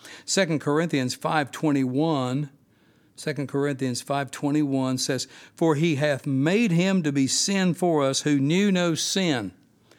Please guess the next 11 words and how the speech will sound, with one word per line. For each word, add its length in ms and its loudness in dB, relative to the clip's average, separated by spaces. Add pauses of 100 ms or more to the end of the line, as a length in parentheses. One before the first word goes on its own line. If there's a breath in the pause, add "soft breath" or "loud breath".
(500 soft breath)
that 180 -2
we 160 2
might 380 0
be 120 2
made 440 2
the 100 0
righteousness 800 -2
of 140 -10 (280)
God 380 -2
in 240 -4
him." 520 -4